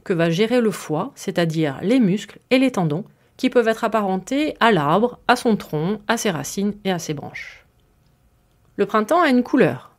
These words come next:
le vert, qui correspond à la teinte de la végétation actuelle qui est en pleine germination et en pleine expansion. C'est pour ça que nous retrouvons maintenant, sur nos tables, dans nos assiettes,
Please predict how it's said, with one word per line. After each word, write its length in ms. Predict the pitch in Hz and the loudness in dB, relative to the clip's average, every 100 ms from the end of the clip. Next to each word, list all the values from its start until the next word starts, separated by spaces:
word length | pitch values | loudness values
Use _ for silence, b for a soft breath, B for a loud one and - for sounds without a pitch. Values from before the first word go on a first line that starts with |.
| _ | _
le 160 | - 151 | -4 -2
vert, 560 | 151 190 208 208 - _ b b b b | 0 -2 -2 -6 -14 _ b b b b
qui 100 | - | -4
correspond 420 | 220 208 208 262 254 | 2 2 2 0 0
à 60 | |
la 140 | 185 165 | 0 -2
teinte 360 | - 294 339 | -2 -2 -2
de 120 | 208 | 0
la 160 | 208 185 | 0 0
végétation 580 | 170 208 214 208 202 226 | 2 2 2 0 -2 0
actuelle 540 | 202 202 147 143 226 | -2 -2 -4 -2 -4
qui 140 | 269 175 | -6 -4
est 40 | |
en 120 | 147 | -4
pleine 360 | 135 151 175 233 | -4 -2 0 0
germination 600 | 233 220 208 170 - 175 | 0 2 0 -2 -4 -4
et 80 | 175 | -4
en 100 | 135 | -6
pleine 240 | - 156 | -6 -4
expansion. 520 | 170 165 143 143 - - _ _ _ - | -4 -6 -10 -10 -14 -18 _ _ _ -6
C'est 120 | 233 | -4
pour 180 | 180 - | -4 -2
ça 160 | - | -2
que 120 | 247 | 0
nous 160 | 254 208 | 2 4
retrouvons 460 | 175 180 202 170 165 | 2 0 -2 0 0
maintenant, 600 | 180 190 180 151 214 - _ _ _ - | 0 -2 -2 -2 -4 -8 _ _ _ -16
sur 220 | - 294 | -2 2
nos 140 | 240 | 2
tables, 420 | 165 147 175 185 | 2 0 -2 -2
dans 160 | 160 233 | 2 4
nos 180 | 254 160 | 4 4
assiettes, 480 | 143 - 165 - | 0 -2 -6 -6